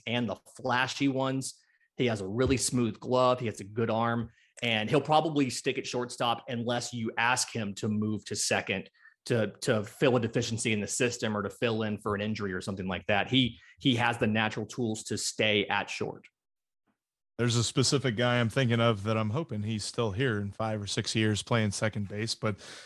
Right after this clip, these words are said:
Speaker 2: that's kicking the can down the road.
Speaker 1: Hey friends, it's the new year, and new year means New Year's resolutions. And if yours is getting fit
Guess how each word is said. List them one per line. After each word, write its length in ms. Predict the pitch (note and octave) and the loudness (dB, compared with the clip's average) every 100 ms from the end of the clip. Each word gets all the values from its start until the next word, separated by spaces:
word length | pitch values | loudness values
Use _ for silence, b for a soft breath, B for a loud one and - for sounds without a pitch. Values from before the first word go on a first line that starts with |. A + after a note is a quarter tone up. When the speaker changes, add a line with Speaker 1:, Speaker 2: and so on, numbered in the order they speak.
| B | B
Speaker 2:
that's 300 | - C3+ - | 0 2 2
kicking 280 | - D3 A#2+ | 2 4 4
the 80 | G#2 | 4
can 240 | A2+ G#2 G2 | 4 2 2
down 200 | F#2+ F#2 | 0 -2
the 80 | |
road. 260 | F2+ G#2+ F#2+ - _ _ _ _ _ _ _ _ _ _ _ _ _ | 0 0 0 -4 _ _ _ _ _ _ _ _ _ _ _ _ _
Speaker 1:
Hey 140 | - C#3 | 6 6
friends, 340 | - A2+ A2+ - | 6 0 -2 2
it's 220 | C#3 - | 2 4
the 120 | C#3 | 2
new 340 | A#2 A2+ A#2 A#2 | 2 2 2 2
year, 420 | G#2 G#2 F2+ F2+ | 0 0 0 -2
and 300 | A2+ A2+ A2 | -2 -2 0
new 180 | B2+ D3 | 2 4
year 320 | D3 B2+ C3 | 2 2 2
means 400 | A2+ A2+ G#2+ - - | 2 0 -2 -6 -8
New 480 | G#2 A2+ A2+ A2+ A2+ | -2 0 0 -2 -6
Year's 560 | G2 G2+ G2 F#2+ F#2+ - | -10 -6 -6 -6 -10 -10
resolutions. 720 | - F#2 F#2+ F#2 F#2 - F#2+ | -6 -4 -6 -8 -8 -8 -10
And 80 | G2 | -10
if 160 | G2 - | -10 0
yours 380 | A#2+ C#3+ D3 A2+ | 6 8 8 4
is 140 | F#2+ | -2
getting 260 | A2+ G2 F#2 | -4 -4 -6
fit 420 | - D3+ D3+ | 4 6 6